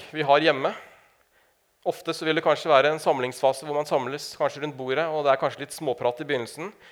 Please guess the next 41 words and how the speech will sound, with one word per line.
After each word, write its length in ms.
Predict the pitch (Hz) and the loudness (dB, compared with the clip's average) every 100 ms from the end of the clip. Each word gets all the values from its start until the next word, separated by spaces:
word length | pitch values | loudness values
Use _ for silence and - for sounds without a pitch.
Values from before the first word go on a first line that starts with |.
| - | -20
hvor 160 | - 139 | -6 -2
det 80 | 147 | 0
blir 140 | 143 147 | 0 -2
litt 200 | 147 131 | -6 -2
mer 160 | 139 | -2
dyptgående 640 | 123 117 - 127 131 139 139 | -2 -10 -14 -4 -2 0 4
prat 240 | 131 131 | 4 2
underveis 380 | 143 131 143 180 - | -2 -2 -2 -8 -4
når 100 | 135 | 0
man 80 | 139 | 2
har 80 | 127 | 0
vært 160 | 127 | -4
sammen 400 | - 120 123 131 139 | -2 0 0 -4 -2
en 300 | 127 127 139 139 | 0 0 -2 -10
stund, 360 | - - 160 220 - - - | -12 -6 -6 -6 -16 -20 -20
før 220 | - 156 | -2 0
man 120 | 147 151 | 2 2
kanskje 260 | 139 - | 2 0
går 100 | 147 | -8
fra, 220 | - 139 135 | 0 0 2
fra 140 | 139 127 | 6 6
hverandre 340 | 120 135 131 | 6 2 0
etter 140 | 135 143 | -2 -2
hvert 160 | 139 | -2
og 60 | 151 | -6
kjenner 400 | 175 123 117 127 - | -4 -2 -2 -4 -4
at, 240 | 139 - | -8 -2
eh, 220 | 147 139 - | -2 -2 -2
samtalen 560 | 151 117 - 120 127 | -2 -2 2 2 4
har 80 | 151 | 0
vært 140 | 156 165 | 0 -4
god, 160 | 220 | -4
og 80 | 208 | -2
kanskje 180 | 170 165 | -4 -4
også 140 | - 156 | -6 -8
gitt 220 | 120 - | -8 -12
oss 140 | 135 | -10
noe 160 | 139 117 | -8 -4
man 160 | 117 117 | -4 -4
kan 160 | 127 | -8
ta 160 | - | -6